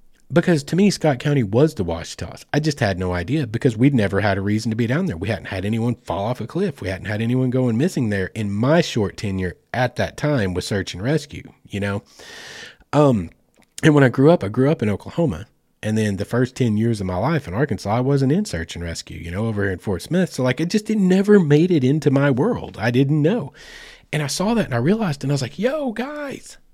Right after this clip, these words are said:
we got this whole section of mountain we could pre-plan. This is a way to get us active. This is something, a great training opportunity. Let's get busy." So it sat on the back burner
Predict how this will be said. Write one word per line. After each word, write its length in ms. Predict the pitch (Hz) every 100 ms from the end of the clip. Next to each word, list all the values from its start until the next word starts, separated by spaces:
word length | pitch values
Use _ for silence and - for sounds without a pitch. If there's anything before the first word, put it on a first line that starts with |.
| _ _ _
we 100 | 214
got 140 | 294 320
this 160 | 285
whole 400 | - - 247 269
section 460 | 262 240 240 - 226
of 60 | 226
mountain 420 | 247 277 214 170
we 160 | 190 254
could 320 | 175 139 -
pre-plan. 640 | 214 269 262 208 156 92
This 240 | 110 214 262
is 120 | 247
a 60 |
way 340 | 123 107 110 117
to 80 | 175
get 220 | 156 107
us 140 | 131
active. 460 | 175 226 - 147 -
This 220 | 131 170
is 120 | 226
something, 540 | - 117 101 131 147 143
a 80 | 107
great 380 | 95 104 104 -
training 360 | - 214 262
opportunity. 600 | 139 95 98 - 98 87
Let's 220 | 87 175 -
get 180 | 254
busy." 320 | 220 294 262 110
So 180 | -
it 120 | 247 269
sat 200 | 214 156
on 120 | 120
the 60 |
back 280 | 92 98 85
burner 320 | 90 80 98